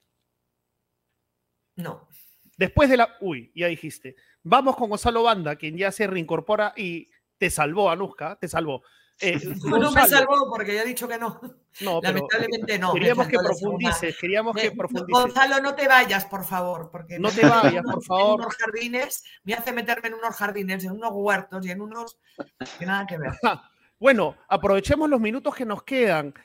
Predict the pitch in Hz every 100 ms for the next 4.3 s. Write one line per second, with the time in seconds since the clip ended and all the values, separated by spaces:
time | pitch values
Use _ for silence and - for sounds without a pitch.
0 | _ - 339 370 339 330 320 320 302 277
1 | - 196 185 190 190 247 240 233 226 185
2 | 170 160 - - 180 190 - 226 220 220
3 | - _ _ 202 196 - 202 208 311 277
4 | 185 196 226